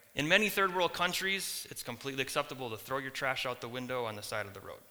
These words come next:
Now, those acceptable behaviors in those environments, in those contexts, are not acceptable in ours. One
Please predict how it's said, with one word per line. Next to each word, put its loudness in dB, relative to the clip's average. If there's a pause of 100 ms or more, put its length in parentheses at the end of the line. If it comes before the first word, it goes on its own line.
(1080)
Now, 8
those 6
acceptable 2
behaviors 4
in 0
those 2 (880)
environments, -2
in -8
those 2
contexts, 0
are 0
not 2
acceptable -4 (160)
in -4
ours. -6 (1400)
One 4